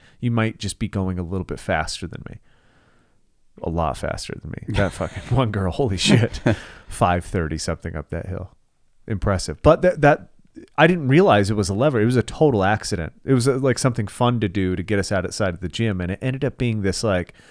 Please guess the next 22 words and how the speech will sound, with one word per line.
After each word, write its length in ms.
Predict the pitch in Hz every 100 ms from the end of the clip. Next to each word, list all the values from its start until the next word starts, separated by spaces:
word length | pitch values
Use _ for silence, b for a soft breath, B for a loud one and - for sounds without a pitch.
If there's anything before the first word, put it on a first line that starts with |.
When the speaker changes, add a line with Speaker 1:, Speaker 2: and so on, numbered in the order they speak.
| b b b
Speaker 1:
"Yeah, 140 | - 139
you're 160 | 127
right. 240 | 117 139 -
In 120 | 104
less 200 | 110 -
than 100 | 110
ten 220 | - 110
minutes, 320 | 110 107 -
we 160 | 117 107
all 400 | 104 101 98 101
had 200 | 92 98
the 60 | 95
same 260 | - 101 92
experience." 580 | - 107 101 85 76 - B B -
And 160 | 87
now, 320 | 92 160 160
because 340 | 87 90 104 92
we 100 | 92
have 200 | 98 95
a 40 |
similar 440 | - - 131 120 107
experience, 760 | - - 160 143 104 92